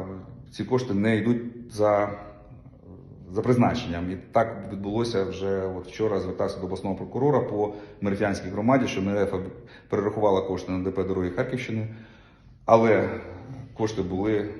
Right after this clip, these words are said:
не були витрачені на саме їхню дорогу, чи були витрачені, чи ні, розбирається, е, прокуратура, внесена в Є Р Д Р, вже з-, зареєстрована справа,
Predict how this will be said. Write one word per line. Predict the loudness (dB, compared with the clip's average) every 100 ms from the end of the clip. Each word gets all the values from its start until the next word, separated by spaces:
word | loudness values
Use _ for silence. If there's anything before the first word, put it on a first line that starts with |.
| -14 -20 -20 -20 -20 -20 -20 -20 -20 -10
не | -4 6 8
були | 10 10
витрачені | 10 8 6 0 0 0 2
на | 4 4 4 -2
саме | 2 2 4 0
їхню | 2 2 2
дорогу, | 4 6 6 2
чи | 0
були | 2 4 4
витрачені, | 4 0 -4 -2
чи | 0
ні, | 0
розбирається, | 0 4 6 6 0 -6 -10 -18 -20 -8
е, | -6 -4
прокуратура, | -2 0 2 4 6 6
внесена | 4 0 -2 -2 -2
в | -2 -4 -4 0
Є | 0
Р | 2
Д | 2
Р, | 2
вже | 0 -4
з-, | -6 -12 -12
зареєстрована | -4 -4 0 0 0
справа, | 4 8 10 8 4